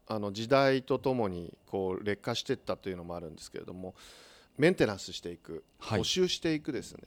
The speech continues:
Speaker 1: 担い手が最近あまりいなくなってしまって、
Speaker 2: うん。
Speaker 1: いくつか崩れ出してるんですね。
Speaker 2: ええ。
Speaker 1: えー、石垣の補修をお手伝い願えないかということがありまして、
Speaker 2: はい。
Speaker 1: え、ついさっき一つの、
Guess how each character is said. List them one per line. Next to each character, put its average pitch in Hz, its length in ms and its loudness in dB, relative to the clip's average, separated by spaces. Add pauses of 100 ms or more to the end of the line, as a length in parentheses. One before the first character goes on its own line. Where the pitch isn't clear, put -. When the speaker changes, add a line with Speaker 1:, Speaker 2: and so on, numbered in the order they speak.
(100)
Speaker 1:
担 123 320 -2
い 165 60 -6
手 165 160 -2
が 143 260 2 (560)
最 127 160 2
近 123 100 2
あ - 20 2
ま 117 120 6
り 117 80 4
い - 20 2
な 117 120 6
く 120 60 -6
な 117 120 0
っ - 20 -6
て 123 100 -6
し - 120 -10
ま - 60 -4
っ 120 40 -6
て、 113 100 -6
Speaker 2:
う 131 40 0
ん。 - 20 2
Speaker 1:
い - 40 -4
く 185 120 2
つ - 100 -10
か 104 100 0
崩 151 380 -2
れ 165 60 4
出 151 120 2
し - 60 -8
て - 80 -10
る - 60 -14
ん - 60 -20
で - 80 -20
す - 120 -20
ね。 120 80 0
Speaker 2:
え 90 180 -4
え。 - 280 -20 (320)
Speaker 1:
え 92 200 -2
ー、 98 60 0
石 98 220 2
垣 104 220 2
の 101 80 0
補 110 180 -6
修 131 240 0
を 131 440 6
お 120 100 -2
手 131 100 2
伝 92 380 0
い - 60 -12 (240)
願 101 220 -2
え 101 40 0
な 98 100 -2
い 95 60 -4
か 87 100 -6
と 80 100 -8
い 85 40 -4
う 85 40 -8
こ 80 100 -6
と 80 120 -10
が 78 80 -8
あ 78 40 -6
り 90 100 -10
ま 95 100 -6
し 104 140 -2
て、 82 60 -2
Speaker 2:
は 90 80 -2
い。 - 60 -12 (440)
Speaker 1:
え、 127 60 -6
つ - 140 6
い 165 60 12
さ 151 160 6
っ - 140 0
き 90 260 -8 (100)
一 - 240 6
つ 104 140 -4
の、 85 240 -2